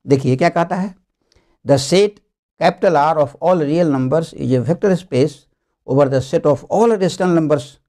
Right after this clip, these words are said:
capital Q because Q is a subfield of R। तो रियल नंबर का जो सेट है कैपिटल R, वह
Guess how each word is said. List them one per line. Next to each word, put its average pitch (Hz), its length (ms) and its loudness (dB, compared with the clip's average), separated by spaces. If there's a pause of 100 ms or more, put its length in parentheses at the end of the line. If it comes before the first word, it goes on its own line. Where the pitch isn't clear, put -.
capital 139 340 0
Q 147 380 -2
because 135 420 0 (960)
Q 165 180 2
is 139 160 0
a 180 140 2
subfield 190 560 -2
of 156 160 0
R। 82 180 -8 (1500)
तो 123 100 4
रियल 175 320 2
नंबर 160 420 0
का 147 140 0
जो 139 160 0
सेट 143 300 -2
है 143 120 2
कैपिटल 135 440 0
R, 110 180 -4 (1600)
वह 170 240 2